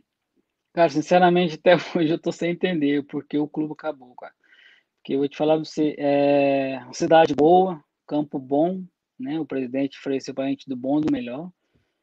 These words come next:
E em comparação do, do Mumbai, né, que foi o último clube que eu passei, eu,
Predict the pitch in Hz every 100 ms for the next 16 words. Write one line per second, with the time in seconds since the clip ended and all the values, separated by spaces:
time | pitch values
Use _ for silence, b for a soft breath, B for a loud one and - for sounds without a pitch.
0 | _ _ _ 127 123 127 123 123 123 127
1 | 135 135 - 139 135 135 131 135 143 127
2 | 135 139 131 120 131 165 156 151 131 135
3 | 131 - 139 135 135 127 123 117 - 135
4 | 156 147 135 127 143